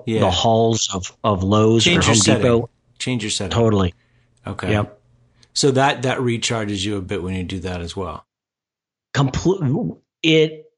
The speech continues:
Speaker 2: recharges me even more. And which is interesting because I discovered that, yeah, if, if I go to Lowe's and just walk up and down and do a little window shopping and look at light bulbs and switches and stuff,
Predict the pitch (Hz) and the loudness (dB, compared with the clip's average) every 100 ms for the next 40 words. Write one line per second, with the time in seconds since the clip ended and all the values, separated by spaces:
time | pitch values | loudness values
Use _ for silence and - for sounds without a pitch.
0 | _ _ 139 143 - 135 120 117 117 110 | _ _ -2 2 2 2 2 0 0 0
1 | 131 147 131 143 - 269 311 147 - 123 | 0 2 2 0 0 -2 0 0 0 -2
2 | 123 127 117 131 120 110 - - 180 233 | 0 -2 0 -2 -2 0 -2 0 -2 0
3 | 139 107 104 101 - - - 233 127 110 | 0 0 -2 -2 -10 -20 -2 2 2 0
4 | - 156 202 190 190 131 110 123 185 226 | -2 0 0 2 2 2 2 2 2 -2
5 | - _ _ _ _ 143 147 95 101 139 | -6 _ _ _ _ -2 -2 0 0 0
6 | 143 135 139 147 135 127 151 151 131 151 | 0 0 2 4 2 2 2 2 2 2
7 | 151 - 156 131 123 135 104 110 147 143 | 2 2 2 0 0 -2 -2 -2 2 0
8 | 127 113 - 143 151 139 - 170 160 | 2 2 2 2 2 2 2 0 0